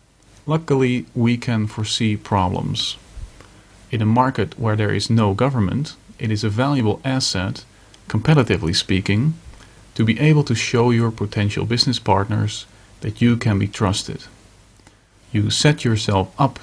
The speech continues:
to be checked, and if you don't follow through, then you lose that asset that allowed you to be trusted.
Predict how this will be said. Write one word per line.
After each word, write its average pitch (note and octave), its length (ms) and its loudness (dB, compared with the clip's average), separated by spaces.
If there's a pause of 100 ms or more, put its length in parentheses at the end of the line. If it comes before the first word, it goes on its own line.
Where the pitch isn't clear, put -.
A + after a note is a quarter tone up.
(120)
to - 100 -4
be G#2 100 -4
checked, - 540 0 (800)
and A#2 240 0
if B2 180 -2
you A#2 60 2
don't C3 300 4
follow G2 340 2
through, A2+ 460 0 (680)
then B2 220 2
you A2 160 4
lose B2+ 380 0
that G#2 260 0
asset C3 640 -2
that A2+ 160 -2
allowed G#2+ 460 -2
you A#2 340 0
to G#2+ 120 -2
be A2+ 120 0
trusted. - 580 -2